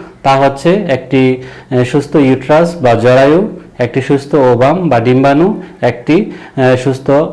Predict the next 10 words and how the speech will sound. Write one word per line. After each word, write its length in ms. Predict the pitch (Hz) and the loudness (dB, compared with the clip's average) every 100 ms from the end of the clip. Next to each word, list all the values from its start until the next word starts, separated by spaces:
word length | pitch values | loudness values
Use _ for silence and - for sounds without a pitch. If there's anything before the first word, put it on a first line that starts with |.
| - - _ _ - | -12 -20 _ _ -6
স্পার্ম 420 | 139 - 156 180 180 | -6 -2 0 0 0
বা 140 | 127 | -2
শুক্রাণু, 680 | 117 135 127 143 156 220 - - - - | 0 -4 -2 0 0 -2 -6 -16 -20 -4
এবং 280 | 117 123 135 | 0 0 -2
সর্বশেষ 540 | - 139 151 165 180 - - - | -2 0 0 0 -2 -4 -14 -4
যেটা 240 | 139 139 143 | -2 0 -2
খুবই 460 | - - 131 151 | -4 -4 0 2
গুরুত্বপূর্ণ, 760 | 160 165 170 160 165 165 214 - - - | 2 0 0 -2 0 2 0 -6 -16 -8
তা 140 | 147 135 | -2 0
হচ্ছে 340 | 135 - 196 | 0 -2 -6